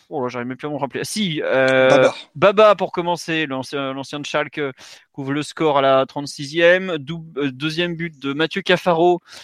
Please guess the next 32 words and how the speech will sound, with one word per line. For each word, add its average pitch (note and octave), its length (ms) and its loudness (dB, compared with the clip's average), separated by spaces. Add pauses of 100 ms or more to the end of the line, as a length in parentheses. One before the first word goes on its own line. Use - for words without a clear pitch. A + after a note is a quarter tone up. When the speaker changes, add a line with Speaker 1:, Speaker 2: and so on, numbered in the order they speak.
(140)
Speaker 1:
celui C#3 300 -6
qui - 100 -16
tirait D3+ 240 0
sur D3 160 -2
les C#3 80 2
passants D3+ 320 -4
avec C#3+ 160 -2
Hudson C#3 300 -2
Edouard C#3+ 320 2
du C#3 100 -8
côté C#3+ 220 -6
de C3 40 -12
Toulouse, D3 340 -4
qui C3+ 80 -2
a B2 40 -2
bien C3+ 140 0
rebondi C#3 500 -2
lui C3+ 100 -4
aussi. G3+ 600 -4 (140)
Euh, D3 180 2
réduction E3 340 -2
du E3 60 -4
score D#3 240 2
de D3 100 2
Mbappé D3+ 440 2
juste D3+ 200 -10
avant D#3 140 0
l'heure C#3 160 0
de C3 100 -4
jeu. D3+ 220 0
Et C3+ 60 2
enfin, C#3+ 340 0